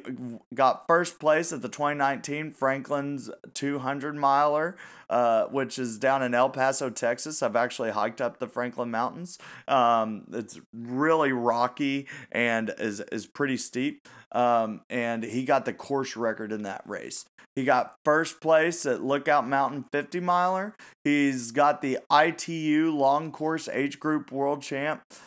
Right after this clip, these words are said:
He was the R C C A Ultra National Grand Champ. He's a two-time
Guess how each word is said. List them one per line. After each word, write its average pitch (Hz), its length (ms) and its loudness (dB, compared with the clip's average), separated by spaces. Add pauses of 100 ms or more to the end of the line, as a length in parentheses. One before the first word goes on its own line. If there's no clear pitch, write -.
(180)
He 143 100 2
was 131 280 0
the 123 180 0
R 143 260 2
C 151 240 -2
C 147 240 -2
A 143 200 2
Ultra 139 340 0
National 139 540 -2
Grand 147 320 -4
Champ. 139 340 -4 (220)
He's 135 120 0
a 127 80 0
two-time 170 760 0